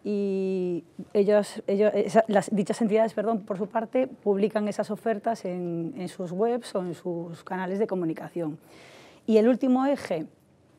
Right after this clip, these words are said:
que, que realizamos es, eh, para mí es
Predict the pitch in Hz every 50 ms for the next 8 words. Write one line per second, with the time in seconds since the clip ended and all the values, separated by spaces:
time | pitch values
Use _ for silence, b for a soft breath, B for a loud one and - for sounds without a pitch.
0 | - - _ - 202 - 214 208 202 190 190 185 180 180 175 175 175 175 170 170
1 | - 214 208 208 202 214 214 208 - 269 262 254 269 - 233 - 240 233 - -
2 | - - - - 190 185 185 180 170 - 190 190 202 214 208 202 - - - -
3 | - -